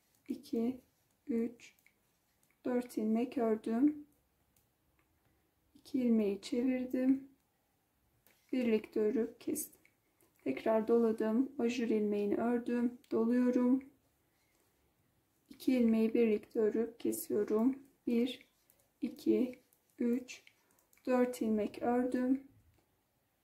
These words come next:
İki ilmeği çeviriyorum. Birlikte örüyorum. Tekrar doladım.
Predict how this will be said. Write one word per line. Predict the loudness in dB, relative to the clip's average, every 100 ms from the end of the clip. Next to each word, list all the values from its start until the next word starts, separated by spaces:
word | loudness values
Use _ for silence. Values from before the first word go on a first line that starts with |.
| _ _
İki | -10 -2
ilmeği | 2 2 2 -2
çeviriyorum. | -2 -2 0 2 2 2 2 2 2 0 _ _ _ _ _ _ _ _ _ _ _ _ _ _ _ _ _ _ _ _ _ _
Birlikte | 0 2 0 0 4
örüyorum. | 4 4 0 -2 -12 _ _
Tekrar | -6 -6 -2 0 2
doladım. | 2 4 4 2 0 0